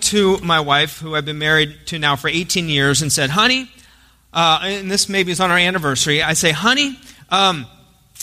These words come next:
I have some flowers for you, and I'm giving you these flowers for three strategic reasons, okay? Number one, because I'm your husband. Number two, because it's our anniversary." And number three, because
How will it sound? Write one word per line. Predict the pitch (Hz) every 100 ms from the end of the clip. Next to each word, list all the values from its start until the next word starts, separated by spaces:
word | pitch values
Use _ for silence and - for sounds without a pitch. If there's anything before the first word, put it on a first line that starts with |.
| - -
I | 156
have | 170 254
some | 262 262
flowers | 240 220 226 226
for | - 196
you, | 180 175 170 180
and | 170
I'm | 165 160 156
giving | 139 208 262
you | 262
these | 240 214 -
flowers | - 175 160 165 160 156
for | - 151
three | 139 185 226
strategic | 226 - 160 - 214 180 208 - _ -
reasons, | 160 120 101 87 - - - -
okay? | - 175 269 254 - - _ -
Number | 147 175 320
one, | 269 233 262 269 - -
because | 170 185 165
I'm | 185
your | 247
husband. | 233 247 202 277 285 277 240 _ _ _ _ _ -
Number | 147 196
two, | 220 269 294
because | 269 247
it's | 233 233
our | 240
anniversary." | 247 240 202 170 180 202 226 - - - _ _
And | 160 175
number | 196 196
three, | - 240 294
because | 269 247 214 202 190